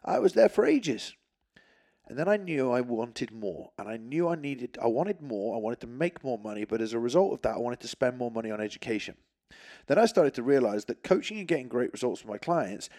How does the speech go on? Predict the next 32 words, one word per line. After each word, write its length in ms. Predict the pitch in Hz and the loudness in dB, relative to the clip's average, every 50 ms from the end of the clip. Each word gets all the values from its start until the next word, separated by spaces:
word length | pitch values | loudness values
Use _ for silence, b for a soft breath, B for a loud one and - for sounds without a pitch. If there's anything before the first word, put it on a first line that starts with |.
| B - | B -6
enabled 320 | 139 135 123 120 120 120 127 | -2 0 2 0 0 0 -4
me 80 | 143 | -8
to 100 | - - | -8 0
charge 320 | - - 214 196 180 - - | 6 8 8 8 8 4 -2
more. 220 | 107 82 82 - - | -8 -10 -12 -10 -8
If 100 | - - | -6 -4
it 80 | 151 - | -2 0
enabled 280 | 139 135 135 120 131 | 2 0 0 0 -2
me 60 | 131 131 | -6 -6
to 100 | - 120 | -6 -2
charge 320 | - - 196 208 202 - | 2 4 4 4 4 2
more, 160 | 165 147 147 143 | 0 -2 -2 -2
I 20 | |
went 140 | 127 123 123 | -2 -2 -4
on 80 | 131 | -4
more 140 | 135 131 131 | -4 -4 2
courses. 380 | - - 202 185 - - 107 107 | 4 6 6 6 4 0 -6 -8
If 60 | 107 | -6
I 40 | 113 | -4
went 140 | 131 127 120 | -4 -4 -4
on 80 | 131 | -4
more 140 | 127 120 117 | -4 -6 0
courses, 360 | - - 196 196 - - 143 | 4 4 4 4 4 2 -2
I 40 | 143 | -2
became 300 | - 190 - 143 135 135 | -2 -2 -2 -4 -4 -2
more 100 | 131 135 | -4 -4
knowledgeable. 440 | 139 160 170 160 143 117 107 87 85 | -2 -2 -2 -2 -4 -6 -6 -8 -8
If 100 | - - | -10 -10
I 40 | - | -14
became 260 | - - 160 151 143 | -6 -2 -2 -2 0
more 100 | 135 135 | -2 0
knowledgeable, 560 | 139 165 214 214 180 151 139 127 127 151 | 2 6 6 6 6 6 4 4 4 4